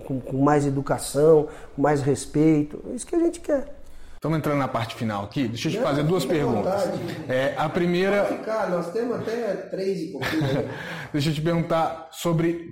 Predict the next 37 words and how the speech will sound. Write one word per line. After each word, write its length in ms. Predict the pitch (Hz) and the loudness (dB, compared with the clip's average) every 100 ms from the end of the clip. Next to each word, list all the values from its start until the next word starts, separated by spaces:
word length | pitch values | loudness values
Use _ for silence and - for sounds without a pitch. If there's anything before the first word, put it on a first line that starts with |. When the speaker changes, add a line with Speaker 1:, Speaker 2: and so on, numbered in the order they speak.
| - | -4
Speaker 2:
posição 440 | 208 196 180 - 185 | 0 2 2 0 0
em 120 | 170 | 0
campo. 440 | - 113 104 107 - - | 0 -4 -4 -10 -14 -12
Speaker 1:
Hum. 400 | 131 120 120 - - | -10 -10 -12 -18 -2
Speaker 2:
Onde 380 | 214 254 208 208 | 2 4 4 2
você 340 | 190 175 175 | 2 2 2
acha 260 | 160 165 160 | 2 0 -4
que, 280 | - 165 151 | -6 -4 -4
que 200 | - 156 | -2 -2
o 40 | |
seu 280 | - 214 214 | 0 2 2
time 300 | 214 185 165 | 2 2 4
hoje 260 | 175 165 | 2 2
precisa 640 | 165 175 170 - 196 202 190 | 0 0 0 -2 0 2 2
de 120 | 175 | 2
um 20 | |
reforço? 440 | 175 170 175 139 - | 2 2 0 -2 0
Se 80 | 190 | 0
não 180 | 226 | 2
tivesse 280 | 233 247 254 | 2 2 2
essa 100 | 226 | 2
situação 520 | 202 220 170 - 180 | 0 0 0 2 2
de, 160 | 170 160 - - - | 2 2 -2 -8 -2
de 160 | 139 | 0
dinheiro, 640 | 135 131 135 160 160 160 147 | 2 2 4 4 4 2 0
se 80 | 151 | 0
o 20 | |
Cruzeiro 240 | 160 180 | 0 0
tivesse 240 | 185 196 180 | 0 0 0
uma 100 | 175 | 0
situação 400 | 175 156 175 175 | 0 0 0 2
normal 760 | 175 196 151 147 165 170 160 | 2 2 2 2 2 2 0
que 60 | 160 | -2
você 180 | 156 175 | -2 0
conhece, 400 | 165 147 143 - - - - - | 0 0 -2 -4 -14 -18 -20 -6
onde 280 | 226 262 226 | 0 2 4
você 580 | 202 196 196 190 - | 2 2 2 0 -2